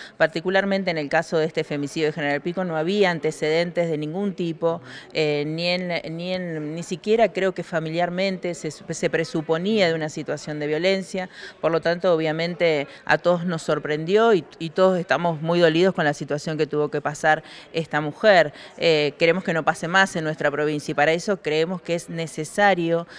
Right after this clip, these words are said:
seguir trabajando fuertemente en lo que es la capacitación y también,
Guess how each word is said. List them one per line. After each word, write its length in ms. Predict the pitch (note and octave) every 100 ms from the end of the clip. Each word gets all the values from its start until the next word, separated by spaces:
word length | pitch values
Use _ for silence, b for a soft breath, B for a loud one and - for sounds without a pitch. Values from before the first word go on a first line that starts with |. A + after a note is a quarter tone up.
| B
seguir 400 | - F3 G3 A3
trabajando 580 | F3 D#3+ - E3 D#3+ D3+
fuertemente 640 | - F3+ F3 E3 E3 D#3+
en 80 | D3+
lo 80 | C#3+
que 80 |
es 80 | F3
la 120 | F3
capacitación 840 | D#3 D3 D3+ D#3 D3 D#3+ - F#3+ F#3 B B B
y 120 | G3
también, 560 | G3+ G#3+ A#3+ B3+ B3+